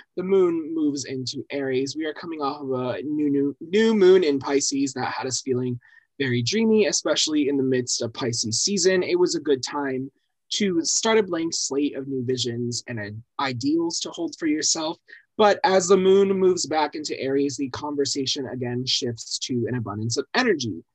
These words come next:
But coming off of a new moon, we want to be cautious about how we are using this energy. We want to make sure that we are capturing our enthusiasm effectively. A lot of times with moon in Aries, we can just sort of jump at every little thing that we want to do.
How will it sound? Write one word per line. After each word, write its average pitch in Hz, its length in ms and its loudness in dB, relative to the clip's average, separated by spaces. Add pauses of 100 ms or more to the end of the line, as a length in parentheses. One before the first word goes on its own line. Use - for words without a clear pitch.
(300)
But 233 220 4 (100)
coming 214 300 4
off 214 160 2
of 208 80 2
a 202 80 8
new 196 180 6
moon, 180 320 2
we 170 140 0
want 160 220 0
to 165 100 -4
be 160 140 0
cautious 139 580 -2
about 131 260 -6
how 151 200 -8
we 147 180 2
are - 20 2
using 185 480 -2
this 202 200 0
energy. 185 520 -4 (320)
We 175 80 -4
want 202 180 4
to 202 80 -2
make 185 140 2
sure 185 200 2
that 156 140 0
we 165 120 2
are 151 80 2
capturing 156 560 -4
our 135 220 2
enthusiasm 135 920 -2
effectively. 147 880 2 (260)
A 143 80 2
lot 151 180 2
of 151 80 0
times 156 460 -2
with 139 380 2 (480)
moon 170 240 2
in 151 100 -2
Aries, 156 480 2
we 180 100 -4
can 165 140 -6
just 147 160 -2
sort 180 140 2
of 151 80 0
jump 170 240 0
at 156 120 0
every 175 200 4
little 165 180 -2
thing 196 220 2
that 160 100 0
we 170 80 -4
want 160 180 0
to 139 60 -2
do. 180 360 4